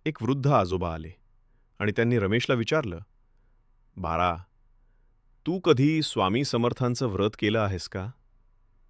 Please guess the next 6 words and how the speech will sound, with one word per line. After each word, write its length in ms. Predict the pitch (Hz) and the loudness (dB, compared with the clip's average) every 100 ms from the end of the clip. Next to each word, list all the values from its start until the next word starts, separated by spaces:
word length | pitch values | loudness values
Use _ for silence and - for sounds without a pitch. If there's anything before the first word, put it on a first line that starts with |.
| _ _ _ _ _ _ - | _ _ _ _ _ _ -12
रमेश 360 | 95 92 120 110 | -6 -2 -2 -4
गप्प 220 | 90 - | -8 -6
झाला. 300 | 120 90 80 78 _ _ _ _ _ _ _ _ _ _ 98 | -6 -6 -10 -16 _ _ _ _ _ _ _ _ _ _ -4
आजोबांनी 420 | 101 113 120 120 | 0 4 4 2
सांगितलं, 540 | 110 92 135 95 90 139 _ _ _ _ _ - | 0 -2 -4 -6 -10 -12 _ _ _ _ _ -14
"श्रद्धेने 760 | - 123 113 120 156 160 170 | 0 2 4 6 6 6 2